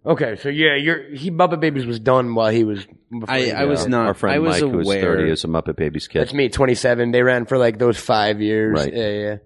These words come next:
Speaker 3: Okay.
Speaker 2: I got, like, the, the tail end. I got the bad ones.
Speaker 1: You got the shitty Muppets.
Speaker 2: Yeah.
Speaker 1: You got only shitty. You got, like, Muppets in Space and,
Speaker 2: Yeah,
Speaker 1: like, yeah,
Speaker 2: exactly,
Speaker 1: yeah.
Speaker 2: exactly.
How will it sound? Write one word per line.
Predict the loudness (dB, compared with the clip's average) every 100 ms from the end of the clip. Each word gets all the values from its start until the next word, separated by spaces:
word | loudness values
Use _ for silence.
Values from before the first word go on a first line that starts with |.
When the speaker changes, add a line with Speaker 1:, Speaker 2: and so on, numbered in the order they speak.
| -14
Speaker 3:
Okay. | -8 -6 -4
Speaker 2:
I | -2
got, | 0 0 -2 -2
like, | -2 -2
the, | -6 -6 -12 _ _ -12
the | -10
tail | -4 -4 -2
end. | 0
I | 0
got | 2 0
the | -2
bad | -4 -6 -6
ones. | -6 -6 -4
Speaker 1:
You | -2
got | 0
the |
shitty | 2 2 2
Muppets. | 2 -4 -4
Speaker 2:
Yeah. | 0 0 0 -2
Speaker 1:
You | 0
got | 0 2
only | 2 2 2
shitty. | 0 -2
You | 0
got, | 0
like, | 2
Muppets | 0 0 -2 -6
in |
Space | -2 0 2 2 0
and, | 0
Speaker 2:
Yeah, | 0
Speaker 1:
like, | 0 -2 -2
yeah, |
Speaker 2:
exactly, | -2 0 -2 -4
Speaker 1:
yeah. | -8 -8
Speaker 2:
exactly. | -6 -6 -8 -14